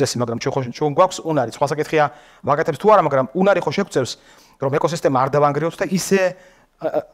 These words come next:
ავაშენოთ, ანუ სისტემატიზაცია მოვახდინოთ, თქვა, დღეს თუ ჩეხავთ, რაღაც სხვაგან უნდა დღე გავაშენოთ, ხო?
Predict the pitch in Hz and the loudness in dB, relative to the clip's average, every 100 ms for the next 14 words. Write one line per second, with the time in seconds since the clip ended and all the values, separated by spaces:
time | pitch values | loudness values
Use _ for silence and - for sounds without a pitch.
0 | - 151 147 180 185 147 139 208 - 202 | 0 2 2 0 -2 -2 0 -2 2 2
1 | 175 170 165 - 147 139 135 170 - 139 | 2 2 -2 0 0 0 0 -2 -2 -2
2 | 156 147 131 - 151 185 160 143 143 139 | -2 -4 -4 -2 0 0 0 0 2 2
3 | 143 160 - - - 139 147 - 135 123 | 2 0 -4 -16 -14 -4 -4 0 2 2
4 | 113 90 90 165 | 0 -6 -6 -2